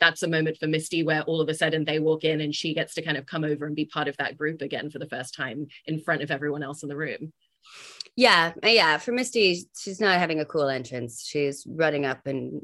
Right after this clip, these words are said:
Speaker 2: joining them as fast as she can, so, you know. <laughs>
Speaker 1: And in playing her in the series, what,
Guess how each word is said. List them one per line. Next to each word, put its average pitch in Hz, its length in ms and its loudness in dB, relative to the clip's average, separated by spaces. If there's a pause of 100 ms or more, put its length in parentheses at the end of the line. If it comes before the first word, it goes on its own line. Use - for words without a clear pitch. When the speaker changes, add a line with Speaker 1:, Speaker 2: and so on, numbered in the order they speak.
Speaker 2:
joining 139 340 0
them 131 160 -4
as 139 100 -10
fast 135 260 -10
as 135 60 -14
she - 120 -12
can, 139 360 -14
so, - 340 -14 (920)
you - 120 -10
know. - 200 -12 (240)
<laughs> 156 60 -6 (680)
Speaker 1:
And 220 160 6
in 226 200 4
playing 247 300 4
her 226 60 2
in 180 120 0
the 165 80 -6
series, 165 580 0
what, 170 260 0